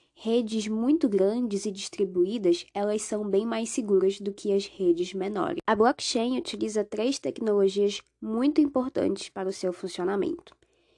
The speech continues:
que é a criptografia, a rede P dois P e o software livre de código-fonte aberto. A blockchain utiliza um tipo de criptografia específica chamada função hash. A função hash permite que uma mensagem de qualquer tamanho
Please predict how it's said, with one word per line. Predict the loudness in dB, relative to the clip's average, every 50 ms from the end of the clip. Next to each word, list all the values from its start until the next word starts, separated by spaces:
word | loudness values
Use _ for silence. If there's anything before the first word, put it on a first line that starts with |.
| _ _ _
que | 6 6 6 6
é | 6 0 -4 -10 _ _
a | -8 -8 -8
criptografia, | -8 -4 -4 -4 -4 -2 -2 -2 0 0 -2 -4 -4 -4 2 2 4 4 2 -2 _ _ _ _ _ _ _ _ _ _ _ _ _ _ _ _
a | -4 -4
rede | -2 0 2 2 2 2 2
P | 0 0
dois | 2 2 0 0 -2
P | -4 _ -2 -2 -2 -2 -6 _ _ _ _ _ _ _ _ _ _
e | -4 -4 -2
o | -2
software | -2 0 0 0 0 0 -4 -4 -2 0 0 0
livre | 0 0 -2 -2 -2 -2 -6 -6 -8 _ _
de | -10 -10 -10
código-fonte | -4 0 2 2 2 2 -2 -6 -8 -8 -4 0 0 0 0 -2 -4 -6
aberto. | -4 -4 -6 -2 2
A | 2
blockchain | 4 4 4 2 -2 -4 -2 -2 0 0 -2
utiliza | -2 -4 -4 -2 -2 -2 -2
um | -4
tipo | -4 -6 -6 -6 -4
de | -6 -6
criptografia | -6 -6 -8 -8 _ -6 -4 -2 0 0 -2 0 -2 -2
específica | -2 -2 -2 -4 -4 -4 -4 -6 -6 -6 -8 -10 -8 -8 -8
chamada | -8 -6 -6 -2 0 0 0 2 0 -2
função | -2 -2 -2 -2 -2 -2 -2 -2 0 0 0
hash. | 0 0 2 2 2 0 -2 -6 -10 -14 _ _ _ _ _ _ _ _ _ _ _
A | -8 -4
função | -2 -2 -2 0 2 2 2
hash | 2 0 0 -2 -2 -2 -4
permite | -6 -6 -6 -4 -4 -6 -6 -8 -8
que | -6
uma | -4 -4 -2
mensagem | -2 -2 -4 -4 -4 -2 0 0 0 0 0
de | -2 -2 -4
qualquer | -2 -2 -2 0 0 -2 -2
tamanho | -2 -2 -2 0 2 2 2 2 0